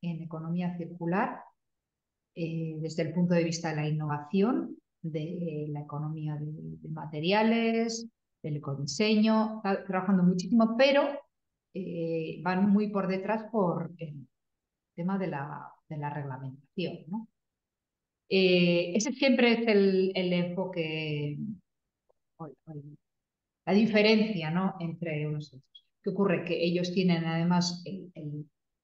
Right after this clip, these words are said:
el fondo soberano, ¿no? El ira, con lo cual realmente las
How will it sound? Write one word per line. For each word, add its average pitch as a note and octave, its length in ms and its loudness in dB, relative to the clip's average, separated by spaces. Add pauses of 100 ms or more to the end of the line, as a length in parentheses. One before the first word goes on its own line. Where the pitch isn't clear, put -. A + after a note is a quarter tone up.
el D3+ 300 -6
fondo F#3 260 2
soberano, E3+ 560 2
¿no? D#3+ 240 -8
El C#3+ 100 -6
ira, E3+ 480 -4 (300)
con D3+ 140 -8
lo C#3+ 160 -6
cual E3 500 -2 (340)
realmente D#3+ 1000 -2 (1700)
las - 300 -4